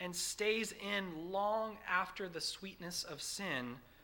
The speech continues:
has disappeared. That pleasure that we just spoke about that entices the soul or the body to sin, how long does that last? Mere moments. How long does the pain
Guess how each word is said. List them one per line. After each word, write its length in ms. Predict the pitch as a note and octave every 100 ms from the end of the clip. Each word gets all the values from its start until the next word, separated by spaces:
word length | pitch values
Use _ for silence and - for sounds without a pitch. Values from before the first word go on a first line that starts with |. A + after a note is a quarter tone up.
| - -
has 280 | - E3 C#3+
disappeared. 800 | D#3+ D3 D3 - E3 D#3 A#2+ G2+ - - - - - - - - - - -
That 260 | G3+ - -
pleasure 380 | G3+ A3+ B3
that 180 | A#3+ A#3
we 120 | A3+
just 240 | A3 A3+ -
spoke 340 | - G#3 A3
about 380 | G#3 G#3+ B3 A#3+
that 180 | G3 -
entices 680 | F3+ F3 F#3 A3 A3 A3+ F#3+
the 100 | F#3+
soul 340 | - G3+ G#3+
or 100 | G3+
the 100 | E3
body 320 | D#3+ F3+ G#3
to 120 | G#3+ F#3+
sin, 320 | - G3+ G3+ - -
how 180 | - A3
long 180 | G#3 E3+
does 160 | C3+ B2
that 220 | A#2+ B2
last? 500 | B2 G3 - - - - - - - - - - - - - - - - - - - - - -
Mere 380 | D3+ F#3+ G3+ F#3+ F#3+ - -
moments. 840 | - C#3+ E3+ D#3 C3 - - - - - - - - -
How 200 | - G3+
long 260 | A3 A3 G3+
does 160 | F#3
the 120 | -
pain 600 | F3 - A#3 A3+ F3 C#3